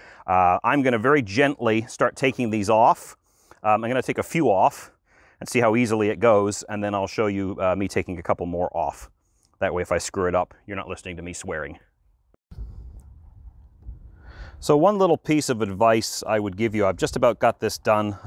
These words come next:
Um, we've got the new switches fully installed here. I hooked up the power a second ago to the battery and tested it, and it works fine.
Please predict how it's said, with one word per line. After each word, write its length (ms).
Um, 640
we've 160
got 160
the 160
new 160
switches 400
fully 240
installed 540
here. 300
I 100
hooked 200
up 120
the 60
power 360
a 40
second 300
ago 180
to 60
the 100
battery 360
and 100
tested 380
it, 100
and 120
it 80
works 260
fine. 440